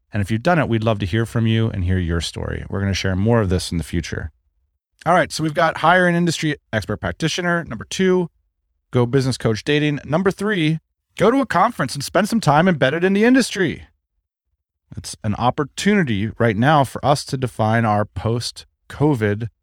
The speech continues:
practices. Well, first off, the conference schedule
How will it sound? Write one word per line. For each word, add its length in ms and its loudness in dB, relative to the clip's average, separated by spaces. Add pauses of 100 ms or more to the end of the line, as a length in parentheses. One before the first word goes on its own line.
(540)
practices. 880 -4 (640)
Well, 140 0
first 300 2
off, 140 2
the 80 -12
conference 420 -2
schedule 720 -2